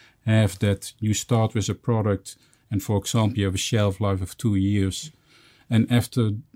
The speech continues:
the two years, it should still work. So we have a test where we look at the degradation of the, uh, substance over the shelf life to establish a shelf life. For example, we have products where we say it cannot be lo-, the shelf life is six months, but it cannot go up to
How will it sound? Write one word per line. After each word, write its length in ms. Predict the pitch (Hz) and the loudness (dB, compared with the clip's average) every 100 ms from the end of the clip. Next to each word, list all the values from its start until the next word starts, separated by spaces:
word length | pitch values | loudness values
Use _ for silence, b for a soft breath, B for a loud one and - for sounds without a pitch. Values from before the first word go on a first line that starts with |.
| _ - | _ -6
the 80 | 107 | -4
two 220 | - 113 | 2 4
years, 460 | 113 117 101 95 - | 6 6 4 0 -2
it 180 | 123 | -4
should 240 | - 139 - | 0 0 0
still 360 | - 104 95 | -2 0 0
work. 440 | 101 117 92 87 _ b b b b b - | 2 2 0 -4 _ b b b b b -8
So 300 | - 110 110 | 0 2 4
we 140 | 110 | 4
have 160 | 117 110 | 4 2
a 60 | |
test 380 | - 131 123 - | 0 0 0 0
where 140 | 120 | 2
we 120 | 113 113 | 4 4
look 260 | 120 123 | 4 2
at 160 | 117 - | 0 0
the 120 | 117 | -2
degradation 880 | 101 113 113 110 113 117 107 117 107 | 0 0 0 0 2 0 -2 -2 -2
of 220 | 104 - | -2 -4
the, 340 | 120 101 101 101 | -2 -2 0 -2
uh, 80 | |
substance 580 | - - 110 - 107 101 | -4 -2 -4 -2 -2 -2
over 260 | 107 104 95 | -2 -4 -2
the 80 | 95 | -6
shelf 480 | - 113 110 - | -2 0 -2 -2
life 320 | 98 95 - - | -4 -4 -4 -4
to 140 | 120 | 0
establish 520 | 113 - 127 113 95 | 0 0 0 2 0
a 60 | 95 | -2
shelf 440 | - 98 90 - | -4 -4 -4 -6
life. 380 | 92 87 87 - _ b b b b b | -6 -6 -8 -12 _ b b b b b
For 160 | - 104 | -2 0
example, 320 | - 113 110 | 4 4 4
we 60 | 101 | 2
have 120 | - | 0
products 380 | 117 107 101 110 | -2 0 -2 -2
where 140 | 101 | 0
we 100 | 101 | 0
say 320 | - 107 101 | 0 0 0
it 220 | 101 101 | 0 -4
cannot 280 | - 104 101 | -2 0 2
be 100 | 101 | 2
lo-, 180 | 98 101 | 0 -2
the 120 | 98 95 | -4 -4
shelf 340 | 104 98 92 | -2 -2 -2
life 160 | 95 87 | -4 -4
is 100 | - | -2
six 320 | 110 - - | -4 -4 -2
months, 300 | 104 101 - | 0 0 -2
but 160 | - | -2
it 140 | 110 - | -2 0
cannot 280 | 117 110 - | 0 0 0
go 260 | 113 107 | -2 -2
up 180 | 104 - | -4 -8
to 300 | - 98 98 | -4 -2 -2